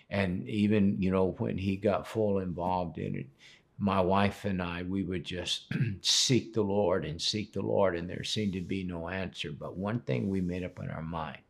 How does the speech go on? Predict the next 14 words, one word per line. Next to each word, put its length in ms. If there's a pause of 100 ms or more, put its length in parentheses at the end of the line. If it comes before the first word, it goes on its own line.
(280)
we're 120
not 240
backing 380
off 280
on 180
this. 360 (1800)
When 340
this 380
woman, 540 (600)
um, 420 (1800)
heard 340
of 140
Jesus, 840 (680)
uh, 400